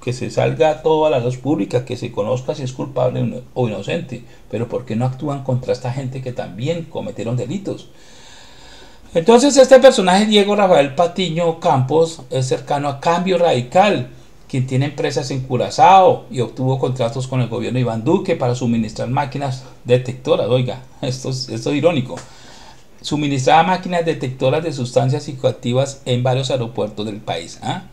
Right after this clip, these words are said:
Y además tiene una relación con una present-, una ex reina y presentadora de televisión. Aquí vemos la foto con la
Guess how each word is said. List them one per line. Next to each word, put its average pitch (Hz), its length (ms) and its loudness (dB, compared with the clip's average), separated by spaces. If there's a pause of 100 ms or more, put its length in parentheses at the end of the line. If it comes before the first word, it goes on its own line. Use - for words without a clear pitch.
(200)
Y 120 60 -4
además 135 480 0 (280)
tiene 113 420 -6
una 131 180 2
relación 131 600 -4
con 170 400 -2 (100)
una 123 480 -2
present-, 160 480 -2
una 151 340 0
ex 175 280 -2
reina 143 320 -2
y 151 60 -6
presentadora 131 680 -4
de 110 140 -4
televisión. 85 640 -8
Aquí 101 260 -10
vemos 107 260 -6
la 107 120 -6
foto 104 340 -8
con 113 460 -10
la 92 260 -10